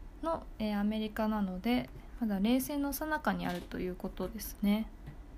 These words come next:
えー、シーズンスリーともなるとちょっと話が壮大になってきたなと思います。で、あのゲートの中の怪物はもしかすると軍事利用しているのか、利用しようとしているのかな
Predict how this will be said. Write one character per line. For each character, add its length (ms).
え 160
ー、 20
シ 160
ー 60
ズ 80
ン 100
ス 120
リ 140
ー 20
と 100
も 120
な 160
る 100
と 100
ち 120
ょ 20
っ 20
と 140
話 400
が 220
壮 220
大 180
に 60
な 100
っ 20
て 140
き 100
た 120
な 260
と 200
思 260
い 100
ま 220
す。 180
で、 100
あ 80
の 140
ゲ 180
ー 40
ト 160
の 140
中 320
の 160
怪 200
物 200
は 60
も 120
し 80
か 160
す 120
る 80
と 160
軍 280
事 120
利 100
用 160
し 80
て 120
い 60
る 100
の 100
か、 120
利 140
用 180
し 160
よ 100
う 40
と 120
し 60
て 120
い 40
る 80
の 80
か 120
な 220